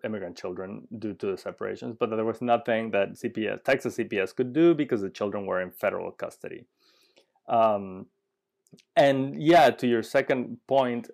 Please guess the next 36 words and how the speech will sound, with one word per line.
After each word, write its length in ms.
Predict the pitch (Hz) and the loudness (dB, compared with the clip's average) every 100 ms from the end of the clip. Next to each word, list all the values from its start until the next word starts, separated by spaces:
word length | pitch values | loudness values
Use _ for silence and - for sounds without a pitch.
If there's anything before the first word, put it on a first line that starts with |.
| - | -4
it's, 500 | 135 117 - - - _ _ _ - | -4 -4 -12 -18 -20 _ _ _ -2
it's 180 | 143 - | -2 -2
hard, 500 | - 139 135 107 107 | 0 6 8 6 4
and 120 | 107 | 0
it 40 | |
was 120 | 110 | -4
particularly 640 | - 117 - 143 143 135 117 | -4 -4 -2 -4 -2 0 -2
hard 480 | - - 107 107 107 _ _ _ _ _ _ _ _ | -2 2 4 2 -2 _ _ _ _ _ _ _ _
that 320 | - 117 113 - | -2 2 2 0
summer 580 | 110 107 120 127 - - | -2 0 0 -2 -6 -12
to 580 | - 123 107 104 104 98 - | -2 0 0 -2 -6 -6 -2
have 140 | 117 | 0
a 60 | 110 | -2
clear 340 | - 123 117 | -4 -2 0
separation 640 | 110 110 - 101 95 110 98 | -2 -6 -4 -4 -4 -8 -12
between 380 | 95 - 101 95 | -12 -12 -12 -10
the, 160 | 95 | -10
the 100 | 95 | -10
professional 640 | - 98 - 107 - 104 104 | -14 -10 -8 -8 -8 -8 -8
and 140 | 101 | -10
the 60 | 92 | -14
personal. 640 | - 98 - 101 95 95 _ _ _ _ _ _ _ - | -12 -12 -12 -16 -18 -20 _ _ _ _ _ _ _ -10
You 120 | 110 | -6
know, 120 | 101 | -6
we, 520 | 95 107 110 107 107 - _ - - - - | -4 -4 -4 -4 -8 -12 _ -20 -20 -20 -14
the, 400 | 117 - 95 - - | -12 -10 -12 -14 -12
you 100 | 123 | -10
know, 100 | 107 | -8
lawyers 440 | 104 107 110 110 110 | -4 -2 0 -2 -4
and 100 | 98 | -4
advocates 560 | 98 107 - 110 107 | -4 -6 -2 -2 -4
doing 420 | 113 104 104 107 | -8 -6 -4 -6
the 120 | 98 95 | -8 -8
social 380 | - 110 110 | -8 -8 -8
justice 420 | 101 95 - 117 123 | -8 -10 -10 -12 -4
work, 380 | 117 117 - | -2 -2 -6